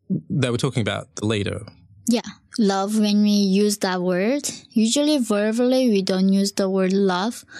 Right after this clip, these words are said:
Speaker 2: In the writing, we see few times. It's about the love dear, for the dear leader. But, uh, there was never a time I heard, like,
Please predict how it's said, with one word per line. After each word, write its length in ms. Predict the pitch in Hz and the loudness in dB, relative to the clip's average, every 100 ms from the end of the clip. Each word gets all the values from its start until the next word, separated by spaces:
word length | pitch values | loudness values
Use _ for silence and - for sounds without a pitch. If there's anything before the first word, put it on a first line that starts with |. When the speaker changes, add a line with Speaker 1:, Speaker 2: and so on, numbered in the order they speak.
| - - - | -16 -10 -4
Speaker 2:
In 140 | 214 | 0
the 120 | 208 | 0
writing, 460 | 196 180 180 214 220 | 0 0 0 2 2
we 160 | 190 | 2
see 460 | 190 - 202 185 190 | 0 0 0 2 0
few 340 | 185 - 202 | -4 -2 -2
times. 680 | 185 196 165 190 269 262 - - - - - _ - | -2 -2 -2 0 0 -2 -4 -8 -20 -20 -20 _ -2
It's 260 | 214 196 | -2 -2
about 320 | 202 190 185 | -2 -2 -4
the 120 | - 185 | -4 -2
love 260 | 185 180 | 0 -2
dear, 300 | 180 190 180 | -2 -2 -2
for 160 | 196 202 | -4 -2
the 100 | 180 | 0
dear 220 | 185 180 | 0 0
leader. 420 | 170 170 190 226 254 - _ | 0 0 0 -2 -2 -8 _
But, 180 | 214 190 - | -4 -4 -6
uh, 160 | 220 220 214 | -4 -2 -2
there 140 | 214 | 0
was 160 | 214 202 | 2 4
never 420 | 202 202 196 190 | 4 4 2 -2
a 60 | 175 | -4
time 420 | - 190 175 175 | -2 -2 0 0
I 120 | 170 | -2
heard, 520 | 175 208 180 170 - | -4 -2 -2 -4 -6
like, 240 | 185 185 | -8 -8